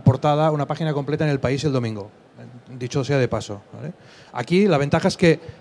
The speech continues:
tengo una capacidad de métrica, tengo una capacidad de llegar al dato mucho más fácil.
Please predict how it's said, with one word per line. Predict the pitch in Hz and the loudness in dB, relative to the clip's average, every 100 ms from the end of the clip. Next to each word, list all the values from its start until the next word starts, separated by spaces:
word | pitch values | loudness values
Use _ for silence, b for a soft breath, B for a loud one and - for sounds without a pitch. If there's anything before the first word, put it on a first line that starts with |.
| B | B
tengo | 175 175 | -2 0
una | 180 | 0
capacidad | 175 160 156 160 165 | 2 2 0 0 2
de | 156 | 2
métrica, | 170 170 160 165 190 | 2 2 2 2 2
tengo | 165 | 0
una | 165 | 2
capacidad | 160 160 | 0 0
de | 147 139 | 0 0
llegar | 139 170 | 2 4
al | 165 | 4
dato | 170 165 185 175 | 4 4 2 2
mucho | 143 156 | -4 -2
más | 143 | -2
fácil. | - 127 - 104 | -2 -4 -4 -8